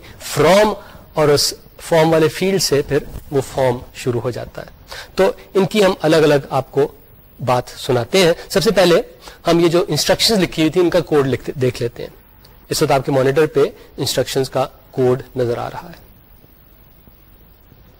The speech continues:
آپ دیکھ رہے ہیں کہ it's very familiar to you۔ پہلا سینٹنس جو ہے وہ پیراگراف سے شروع ہوتا ہے، کلوز پیراگراف پہ ختم ہوتا ہے،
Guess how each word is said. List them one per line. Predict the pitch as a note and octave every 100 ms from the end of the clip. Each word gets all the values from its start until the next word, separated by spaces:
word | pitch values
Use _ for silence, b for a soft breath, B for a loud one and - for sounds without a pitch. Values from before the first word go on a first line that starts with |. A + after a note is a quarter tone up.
| _ - B -
آپ | E3
دیکھ | F3+ A#3+
رہے | C4 G#3
ہیں | B3+
کہ | A3 G3 F3+ - -
it's | F3+ - F3+
very | F3+ E3+
familiar | D#3+ D#3 C#3
to | B2
you۔ | G#2+ - - - _ - -
پہلا | D3+ D#3
سینٹنس | D3+ D3 D3+ C#3+
جو | D#3+
ہے | D3+
وہ | C#3+ D3 C3+ B B -
پیراگراف | C3+ C#3 C#3 C#3
سے | C#3+
شروع | - D3+
ہوتا | D3 - C#3+
ہے، | C3
کلوز | C3+ C3
پیراگراف | C#3 C3 C3 B2+
پہ |
ختم | C3 C#3 D3+
ہوتا | C#3
ہے، | D3+